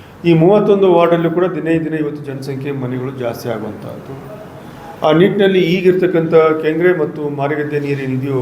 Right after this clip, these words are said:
ಇದು, ಆ, ನೀರು ಬಂದರೂ ಕೂಡ ಸರಿಯಾದ ರೀತಿಯಲ್ಲಿ ನಗರದಲ್ಲಿ ಭಾಳ ವ್ಯವಸ್ಥಿತವಾಗಿ ನೀರು ಹೋಗ್ತಾ ಇಲ್ಲ. ಒಂದೇ ನಿಮಿಷ, ಸಾರಿ. ಏ,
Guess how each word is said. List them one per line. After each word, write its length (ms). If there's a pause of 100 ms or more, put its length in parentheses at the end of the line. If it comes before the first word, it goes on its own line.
ಇದು, 360 (920)
ಆ, 120
ನೀರು 340
ಬಂದರೂ 300
ಕೂಡ 160
ಸರಿಯಾದ 640
ರೀತಿಯಲ್ಲಿ 400
ನಗರದಲ್ಲಿ 720 (840)
ಭಾಳ 120
ವ್ಯವಸ್ಥಿತವಾಗಿ 1040 (220)
ನೀರು 220
ಹೋಗ್ತಾ 360
ಇಲ್ಲ. 260 (880)
ಒಂದೇ 200
ನಿಮಿಷ, 200
ಸಾರಿ. 160 (380)
ಏ, 40